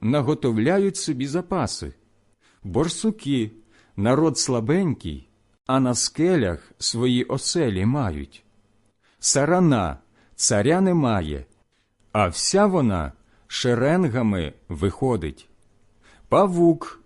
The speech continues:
що ти руками можеш узяти, та він в палатах у царя буває. Троє є їх, що мають ходу гарну, ба й четверо, що гарно ходять.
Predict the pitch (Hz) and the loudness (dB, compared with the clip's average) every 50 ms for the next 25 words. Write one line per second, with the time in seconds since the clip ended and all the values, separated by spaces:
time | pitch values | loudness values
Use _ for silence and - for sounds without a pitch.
0 | _ _ _ - - - - 151 143 143 160 151 151 165 160 165 - 170 156 147 | _ _ _ -10 -10 -4 -2 -2 0 0 0 2 2 2 0 2 0 2 2 2
1 | 135 123 117 104 98 101 139 156 139 117 117 107 - - - - 120 113 110 123 | 2 2 2 2 2 2 2 0 -2 -4 -4 -6 -8 -8 -6 -4 -4 -2 0 0
2 | 135 131 123 120 - 120 110 107 107 - _ _ _ _ _ _ _ _ _ _ | 0 0 -2 -4 -6 -8 -8 -8 -8 -12 _ _ _ _ _ _ _ _ _ _
3 | _ _ 117 113 113 107 92 113 170 208 214 208 175 147 113 - _ 123 117 113 | _ _ 2 4 4 4 2 2 4 4 4 2 0 -2 -8 -6 _ 0 0 2
4 | 123 160 180 185 - 175 170 160 - - - _ _ _ 160 160 - - 170 165 | 2 0 0 -2 -2 -4 -4 -4 -6 -12 -20 _ _ _ -4 -4 -2 0 0 0
5 | 160 170 170 147 104 87 92 90 92 98 98 92 82 71 71 67 65 - _ _ | 2 2 2 0 0 0 -2 -2 0 0 0 0 0 -2 -4 -8 -10 -14 _ _
6 | _ _ _ _ _ _ _ _ _ _ _ _ _ _ _ _ _ _ _ _ | _ _ _ _ _ _ _ _ _ _ _ _ _ _ _ _ _ _ _ _
7 | _ _ _ _ _ _ _ _ _ _ _ _ _ _ _ _ _ _ _ _ | _ _ _ _ _ _ _ _ _ _ _ _ _ _ _ _ _ _ _ _
8 | _ _ _ 135 135 165 196 214 220 214 202 190 147 123 139 151 151 127 123 127 | _ _ _ 0 2 4 4 4 4 4 2 2 2 2 2 0 0 0 0 -2
9 | 135 131 - - - - _ _ _ - - - - 135 123 117 113 135 165 190 | -2 -4 -8 -16 -20 -20 _ _ _ -10 -10 -2 0 2 4 4 4 4 4 4
10 | 190 190 180 - - - 160 160 143 165 156 123 92 92 101 92 82 76 71 73 | 2 0 0 -2 -4 -4 -4 -2 0 0 0 0 0 0 -2 -2 -2 -4 -8 -10
11 | 69 65 64 - _ _ _ _ - - _ - 90 110 147 160 151 123 - - | -12 -14 -16 -20 _ _ _ _ -20 -18 _ -4 0 2 2 4 2 0 0 -2
12 | - 196 202 196 190 - 104 104 95 85 80 71 - - _ _ - - - - | 2 2 2 2 0 0 -2 -2 -2 -2 -4 -6 -8 -12 _ _ -10 -8 -4 0
13 | 135 110 92 - 69 107 139 160 175 170 170 165 170 - 175 165 127 80 78 69 | 0 0 0 0 0 0 0 0 0 0 -2 -2 -2 -2 0 0 0 -2 -4 -10
14 | - - _ | -12 -14 _